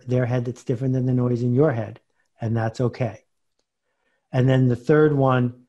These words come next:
is, uh, the skill of learning how to learn, of being open to saying,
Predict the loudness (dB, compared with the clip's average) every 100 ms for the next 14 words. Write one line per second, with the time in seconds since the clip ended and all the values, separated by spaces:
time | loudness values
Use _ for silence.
0 | _ _ 0 2 4 2 -4 -14 _ _
1 | _ _ -4 -2 -4 -8 _ _ -4 -2
2 | 0 2 2 0 0 0 -2 -4 -8 -10
3 | -12 -14 -18 _ _ _ _ _ -4 -4
4 | 0 2 2 0 0 0 2 2 2 0
5 | -4 -12 -12 -2 2 2 2 0 -2